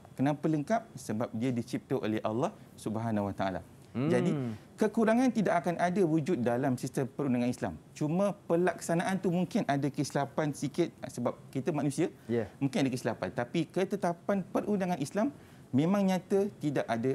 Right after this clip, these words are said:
Speaker 1: akan berlaku kekurangan ataupun ketidakadilan antara satu sama lain.
Speaker 2: Hmm.
Speaker 1: Itu hebatnya sistem perundangan Islam, Hakim.
Speaker 2: Ya.
Speaker 1: Kena hormat, kena contohi dan juga kalau tengok zaman Nabi, itulah dia panduan yang perlu ada dalam menetapkan sistem perundangan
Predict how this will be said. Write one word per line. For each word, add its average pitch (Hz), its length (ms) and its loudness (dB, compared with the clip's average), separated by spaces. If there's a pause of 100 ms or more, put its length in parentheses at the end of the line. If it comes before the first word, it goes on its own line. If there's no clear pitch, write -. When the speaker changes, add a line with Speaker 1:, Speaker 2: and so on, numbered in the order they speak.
Speaker 1:
akan 117 320 -2
berlaku 110 320 -2
kekurangan 110 600 -2
ataupun 226 440 -4
ketidakadilan 156 960 0 (380)
antara 110 320 -4
satu 113 320 -4
sama 110 320 -2 (280)
lain. 92 220 -4 (100)
Speaker 2:
Hmm. 113 140 -4
Speaker 1:
Itu 147 220 2
hebatnya 143 520 0
sistem 135 300 -4
perundangan 120 380 -2
Islam, 117 260 -2
Hakim. 95 220 -4 (180)
Speaker 2:
Ya. 107 540 0
Speaker 1:
Kena 202 160 2
hormat, 196 320 2 (280)
kena 160 200 0
contohi 165 560 0
dan 135 180 0
juga 139 220 2
kalau 135 220 0
tengok 175 240 0
zaman 165 280 2
Nabi, 220 300 2 (360)
itulah 160 300 2
dia 123 180 0 (240)
panduan 131 440 2
yang 110 200 2
perlu 170 260 0
ada 139 240 2 (160)
dalam 110 480 0
menetapkan 117 720 -2
sistem 131 400 -4
perundangan 95 480 -4